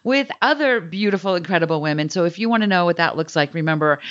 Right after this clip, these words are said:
all you gotta do is grab a complimentary call on our calendar at Karen yankovich dot com slash call.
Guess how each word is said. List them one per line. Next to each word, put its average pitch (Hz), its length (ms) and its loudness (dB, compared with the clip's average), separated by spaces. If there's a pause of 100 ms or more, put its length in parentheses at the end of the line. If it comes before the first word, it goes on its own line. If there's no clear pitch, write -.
(240)
all 214 60 2
you 220 80 2
gotta 196 100 0
do 170 80 -2
is 156 100 -4
grab 151 320 0
a 143 60 -6
complimentary 147 520 -6
call 131 240 -2
on 123 100 -4
our 107 80 -6
calendar 202 560 -2
at 139 240 0 (460)
Karen 160 320 2
yankovich 147 400 0
dot - 180 -2
com 123 360 0
slash - 340 -2
call. - 420 -2